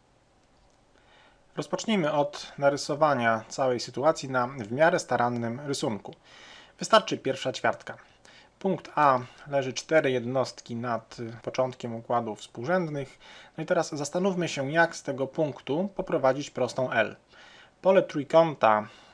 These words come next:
y, jest równe osiem. No a to pole trójkąta to jest jedna druga razy długość podstawy,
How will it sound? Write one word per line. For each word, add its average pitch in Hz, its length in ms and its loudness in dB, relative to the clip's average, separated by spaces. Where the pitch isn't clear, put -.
y, 120 120 -6
jest 139 260 -6
równe 139 280 -2
osiem. 123 600 0
No - 80 0
a 127 40 2
to 147 120 -2
pole 208 220 4
trójkąta 165 440 0
to 170 80 -2
jest 147 160 -4
jedna 151 220 -2
druga 139 320 0
razy 120 540 2
długość 131 500 -4
podstawy, 123 680 2